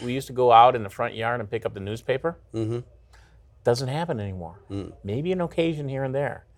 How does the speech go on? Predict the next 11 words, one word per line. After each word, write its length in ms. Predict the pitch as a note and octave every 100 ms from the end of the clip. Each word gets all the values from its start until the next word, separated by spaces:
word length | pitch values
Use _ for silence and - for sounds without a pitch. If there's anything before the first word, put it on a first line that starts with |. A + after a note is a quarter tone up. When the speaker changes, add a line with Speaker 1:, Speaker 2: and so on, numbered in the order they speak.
| _ _
Speaker 1:
So 160 | - A#2+
where 360 | A#2+ D#3 G#3+ G#3+
did 140 | F#3+
all 320 | - B2+ C#3+
those 240 | C3+ B2 G#2+
marketing 500 | G#2+ C3 C#3 A2+ G#2
dollars 400 | G#2 G#2+ G2 F#2+
go? 520 | G2 G2+ F#2 D#2 - - - _ - -
Speaker 2:
Right. 240 | A#2 - - - A2 G#2+
Speaker 1:
Digitally, 480 | C#3 B2+ G#2 G#2 G#2+ - _ - - G#2+
okay? 400 | G#2 B2 A2+